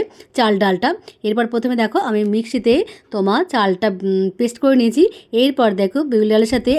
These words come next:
এক চামচ মৌরি, উম, মৌরি দিয়েছি, ভেজানো মৌরি, আর কিন্তু কাঁচা লঙ্কা দিয়ে খুব ভালো করে আমি পেস্ট করে নিয়েছি বিউলির ডালটা। দিয়ে একসাথে মিশিয়ে দেবো, অবশ্যই কিন্তু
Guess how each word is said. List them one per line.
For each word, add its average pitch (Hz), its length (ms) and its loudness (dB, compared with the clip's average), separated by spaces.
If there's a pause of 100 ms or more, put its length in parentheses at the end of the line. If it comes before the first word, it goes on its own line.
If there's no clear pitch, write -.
(100)
এক 190 160 -6
চামচ 208 300 -2 (120)
মৌরি, 196 340 4
উম, 196 500 -6
মৌরি 208 300 2
দিয়েছি, 277 260 4 (360)
ভেজানো 254 400 4
মৌরি, 226 240 4 (320)
আর 196 220 -2
কিন্তু 202 180 -2 (100)
কাঁচা 262 320 0
লঙ্কা 233 340 0
দিয়ে 294 200 0
খুব 302 120 -2 (120)
ভালো 240 260 2
করে 233 140 -2
আমি 262 140 2
পেস্ট 226 360 -2
করে 208 160 0
নিয়েছি 208 300 0 (440)
বিউলির 220 340 4
ডালটা। 175 360 0 (380)
দিয়ে 220 160 0 (160)
একসাথে 254 340 -6
মিশিয়ে 254 340 0
দেবো, 254 200 2 (280)
অবশ্যই 311 420 2
কিন্তু 226 280 0